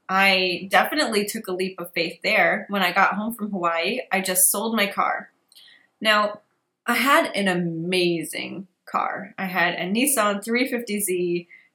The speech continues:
It was beautiful. It was in amazing condition. It had less than forty thousand miles, and I loved, loved driving it,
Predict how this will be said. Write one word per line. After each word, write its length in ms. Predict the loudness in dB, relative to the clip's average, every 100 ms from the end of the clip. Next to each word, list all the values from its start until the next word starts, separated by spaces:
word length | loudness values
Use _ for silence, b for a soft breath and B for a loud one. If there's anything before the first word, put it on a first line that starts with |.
| -8
It 160 | -4 -2
was 240 | -2 -4 -10
beautiful. 920 | -12 -4 0 2 4 2 2 0 0
It 80 | 0
was 140 | 0 -2
in 180 | -4 -2
amazing 640 | 0 2 2 2 0 -2
condition. 580 | -2 -2 -2 -2 -2 -2
It 180 | -4 -2
had 340 | 0 0 2
less 240 | 0 0
than 180 | -2 -4
forty 340 | 0 2 2 2
thousand 360 | 2 2 0
miles, 480 | -2 0 -2 -4 -8 B B B -2
and 240 | 2 2 2
I 140 | 2
loved, 880 | 2 0 2 4 6 4 0 -8 -18 -18 -12
loved 500 | -6 2 4 4 0
driving 380 | 0 0 0 -4
it, 260 | -4 -6